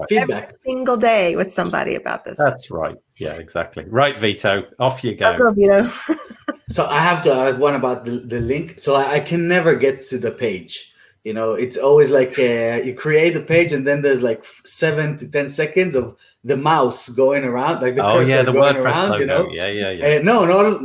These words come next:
Speaker 1: my cursor, you know, just s-, trying to find where it is.
Speaker 3: Oh, I
Speaker 1: Scroll-,
Speaker 3: see.
Speaker 1: going with it around the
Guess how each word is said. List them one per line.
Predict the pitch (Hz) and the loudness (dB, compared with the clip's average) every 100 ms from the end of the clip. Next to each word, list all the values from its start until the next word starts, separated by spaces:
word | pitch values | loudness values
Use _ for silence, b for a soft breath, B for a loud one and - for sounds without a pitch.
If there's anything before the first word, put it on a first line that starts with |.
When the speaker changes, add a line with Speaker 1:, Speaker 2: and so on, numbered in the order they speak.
| 135 | -6
Speaker 1:
my | 127 156 247 269 | -2 0 0 0
cursor, | 175 147 143 120 98 - | 0 0 0 -4 -6 -8
you | 123 | -8
know, | 139 | -8
just | 135 165 - - - | -6 -6 -8 -10 -14
s-, | - | -14
trying | - 190 208 | 0 0 2
to | 220 | -2
find | - - 180 190 185 151 | -8 0 2 4 4 2
where | 143 165 | 2 4
it | 156 151 | 2 0
is. | 160 127 B B B - 139 | -2 -4 B B B -4 2
Speaker 3:
Oh, | |
I | 185 | 4
Speaker 1:
Scroll-, | |
Speaker 3:
see. | 143 147 | 4 4
Speaker 1:
going | 190 170 175 | 4 4 2
with | 160 151 | 0 2
it | |
around | 151 151 156 165 160 | 2 2 2 0 -2
the | 160 | -4